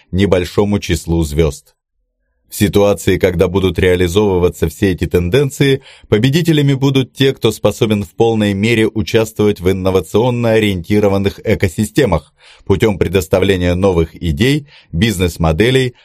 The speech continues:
товаров и услуг, а не те, кто может предложить только низкоквалифицированную рабочую силу или обычный капитал.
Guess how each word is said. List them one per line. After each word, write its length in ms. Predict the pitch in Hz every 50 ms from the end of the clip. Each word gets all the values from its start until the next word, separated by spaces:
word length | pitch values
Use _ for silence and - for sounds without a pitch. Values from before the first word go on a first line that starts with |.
| _ _ -
товаров 580 | - 87 85 82 110 135 139 131 131 - - _ -
и 80 | 110
услуг, 560 | 117 120 120 - - 139 139 120 - - - _ _ - _ -
а 120 | - 139 165
не 140 | 180 185 170
те, 160 | - 170 135
кто 160 | - - 110 98
может 280 | 98 98 92 92 82
предложить 540 | - 90 92 90 101 98 92 110 113 - -
только 320 | - 139 156 143 - 123
низкоквалифицированную 1300 | 110 113 123 113 - 113 101 - 98 98 98 - - 98 82 - 110 98 98 87 87 87 85 85 87 87
рабочую 460 | 90 87 85 92 87 - - 78 76
силу 440 | 71 - - 139 156 151 151 147 147 _ _ _
или 220 | - - 98 95 98
обычный 480 | 92 87 78 90 87 - - 92 87
капитал. 580 | - - 87 - 87 - - 85 78 71 69